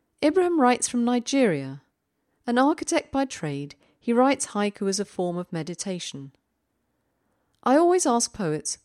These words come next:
what, in their opinion, makes a good haiku, and Ibrahim tells me that he believes a good ku is one that shows the world we believe we know to us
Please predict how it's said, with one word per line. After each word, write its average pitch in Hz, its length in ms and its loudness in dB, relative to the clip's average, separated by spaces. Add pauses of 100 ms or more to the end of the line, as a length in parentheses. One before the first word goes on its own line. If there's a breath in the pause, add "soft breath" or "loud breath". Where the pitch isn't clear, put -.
(120)
what, 277 200 0
in 254 160 2
their 240 260 4
opinion, 151 520 -8
makes 180 240 -6
a 190 60 -6
good 185 200 -4
haiku, 160 540 -8 (760)
and 233 140 -2
Ibrahim 311 440 2
tells 185 380 -2
me 180 240 -10 (260)
that 269 120 -2
he 330 120 2
believes 302 380 2
a 254 40 0
good 320 320 0
ku 151 360 -8 (380)
is 233 160 -2
one 262 200 4
that 254 140 0
shows 277 340 2
the 302 80 0
world 185 360 2
we 185 140 -2
believe 208 400 -2
we 170 120 -4
know 147 220 -4
to 147 200 -10
us 151 320 -8